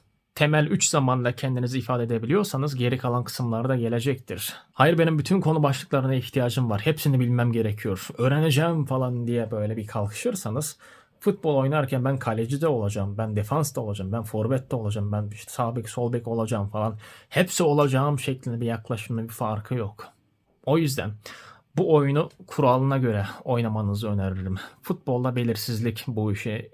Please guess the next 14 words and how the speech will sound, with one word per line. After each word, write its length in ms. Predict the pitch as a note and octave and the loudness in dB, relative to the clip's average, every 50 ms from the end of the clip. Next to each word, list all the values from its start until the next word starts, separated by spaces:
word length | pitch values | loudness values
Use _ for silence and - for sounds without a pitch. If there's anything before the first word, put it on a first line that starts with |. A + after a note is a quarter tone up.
| - - | -12 -8
zevkli 380 | A#2+ - A2+ G#2+ G#2+ G#2+ B2 | -2 -2 0 0 0 -2 -2
hale 280 | G2 A2 G#2+ G2+ G2+ G2+ | -2 0 0 0 0 0
getiriyorsa, 640 | G#2 F#2+ - - D3 F3+ D#3+ C3 - F#2 F#2 G2 G#2 - - - - _ _ _ _ _ | 0 -2 -2 0 0 0 0 0 -2 -4 -4 -4 -6 -10 -18 -20 -20 _ _ _ _ _
İngilizce 460 | B2+ B2 B2 A#2+ C3 C3 A#2+ A2+ A2+ | -2 0 2 2 2 2 2 0 0
ya 120 | G#2 G2 G2 | -2 -2 0
da 120 | G2+ G#2 | 0 0
dil 100 | B2 C3 | 0 0
söz 260 | B2+ - B2+ A2+ G#2 | 0 0 -2 -4 -2
konusu 320 | - - A2+ G#2 G2+ - A#2+ | -4 -4 -4 -2 -2 -2 -2
olduğu 240 | G#2 G2+ G#2 A2+ A#2+ | -2 0 0 -2 0
zaman 280 | C3 C#3 A#2 G2+ F#2+ | 0 0 0 0 -2
işin 220 | G2+ - - A#2+ G#2 | -2 -2 -4 -4 -4
içerisindeki 580 | - B2 A2 G#2 - A#2+ G#2+ G#2 G#2+ A2 G#2+ | -2 -2 -2 -2 -2 -4 -4 -2 -4 -2 -2
belirsizlik 680 | A2+ G#2+ A2 G#2+ G#2+ - - A2+ G#2 A2+ B2+ C3 - - | 0 0 0 0 -2 -4 -4 -4 -2 -2 -2 -4 -6 -6